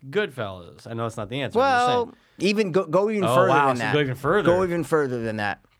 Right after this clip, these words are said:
Speaker 2: Go e-, go even further into the
Speaker 1: Duncan.
Speaker 2: realm of movieverse.
Speaker 1: Yeah,
Speaker 2: Like,
Speaker 1: yeah, yeah,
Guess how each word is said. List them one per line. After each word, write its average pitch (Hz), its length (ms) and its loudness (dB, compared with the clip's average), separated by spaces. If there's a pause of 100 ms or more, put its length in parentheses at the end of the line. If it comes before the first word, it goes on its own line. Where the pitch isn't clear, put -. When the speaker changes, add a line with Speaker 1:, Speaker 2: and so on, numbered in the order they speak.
(880)
Speaker 2:
Go 139 240 2
e-, 156 160 -2
go 165 360 2
even 175 200 -2
further 110 640 -4 (160)
into 117 200 -4
the 127 80 -2
Speaker 1:
Duncan. 120 120 -2
Speaker 2:
realm 170 300 2
of 151 160 0
movieverse. 123 520 -2 (280)
Speaker 1:
Yeah, 107 40 -2
Speaker 2:
Like, 107 240 -2
Speaker 1:
yeah, 104 120 -8
yeah, 104 40 -8